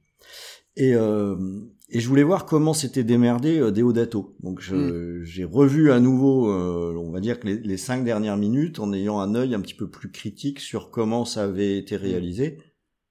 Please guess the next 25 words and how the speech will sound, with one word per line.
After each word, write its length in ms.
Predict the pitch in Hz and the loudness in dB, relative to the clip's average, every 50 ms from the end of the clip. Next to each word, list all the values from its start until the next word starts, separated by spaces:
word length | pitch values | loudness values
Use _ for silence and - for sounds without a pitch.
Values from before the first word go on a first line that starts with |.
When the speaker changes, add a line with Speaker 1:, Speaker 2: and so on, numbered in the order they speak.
| _ _ _ _ _ - | _ _ _ _ _ -2
Speaker 1:
Et 140 | 120 110 98 | 0 0 0
ben, 260 | 85 78 120 104 95 | 0 -2 -2 -2 -2
c'est 280 | - - - - 175 131 | -4 -6 -2 0 0 0
bon. 500 | 85 82 92 104 202 339 403 285 147 - - _ _ _ _ _ _ _ _ _ _ _ _ _ _ _ _ - | 0 -2 -2 2 2 2 2 0 -2 -8 -12 _ _ _ _ _ _ _ _ _ _ _ _ _ _ _ _ -16
Speaker 2:
<laughs> 680 | 147 - - - - 180 - - _ - 175 160 - | -14 -14 -12 -2 -2 -2 -2 -2 _ -4 -4 -4 -4
Speaker 1:
C'est 400 | _ - - - - - 131 135 | _ -18 -16 -12 0 4 6 6
bon. 260 | 139 139 143 196 285 440 440 - - - - _ _ _ _ _ _ _ _ _ | 6 6 4 4 4 4 2 2 -4 -10 -20 _ _ _ _ _ _ _ _ _
C'est-à-dire 260 | - 127 135 131 - | 0 0 2 4 6
que 40 | 147 | 4
le, 340 | 147 156 165 165 165 170 214 | 4 4 4 0 0 -2 0
le 200 | 214 160 165 165 156 | 4 8 8 8 10
gars, 320 | 165 214 233 247 247 220 | 10 10 8 10 8 8
il 160 | 165 135 135 | 6 8 8
a 80 | 139 139 | 6 6
quand 200 | 139 147 135 139 | 6 4 2 4
même, 300 | 170 220 247 247 220 190 | 4 4 4 4 4 4
euh, 640 | 165 147 139 131 127 123 123 120 117 117 113 113 107 - _ _ _ - - - _ _ _ _ - | 6 6 6 6 6 4 4 4 4 4 2 0 -2 -4 _ _ _ -20 -20 -20 _ _ _ _ -4
il 120 | 131 131 | -4 -4
fait 140 | - - 131 | 0 0 2
un 140 | 123 123 117 | 2 2 0
film 200 | - 220 240 220 | 2 2 4 4
avec 240 | 165 120 117 - | 4 4 2 0
trois 360 | - - - 120 123 120 110 113 | -2 -6 -4 0 0 0 2 2
élastiques 560 | 110 117 117 120 - - - 123 120 123 151 | 2 2 2 0 -2 2 2 2 4 4 4
et 440 | 127 110 107 104 101 101 101 98 | 4 4 4 2 2 0 -2 -4